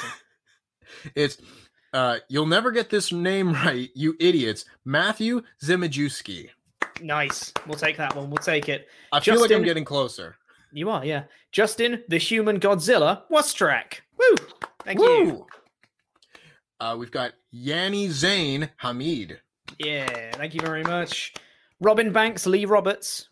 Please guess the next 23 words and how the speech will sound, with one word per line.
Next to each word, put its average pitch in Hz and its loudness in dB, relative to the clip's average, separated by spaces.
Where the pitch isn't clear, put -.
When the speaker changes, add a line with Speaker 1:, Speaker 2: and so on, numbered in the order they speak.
Speaker 2:
Woo! 285 2
Thank 453 6
Speaker 1:
Woo! 214 4
Speaker 2:
you. 202 -2
Speaker 1:
We've 143 -2
got 165 4
the 135 -4
Big 165 2
Bad 151 2
Dog 139 0
with 135 -12
two 135 -6
D 113 -10
or 113 -8
two 123 -10
G's. 113 -10
Damn 165 -2
it, - -16
messed 117 -8
it 101 -8
up. - -12
Ryan 170 2
Hansen. 170 0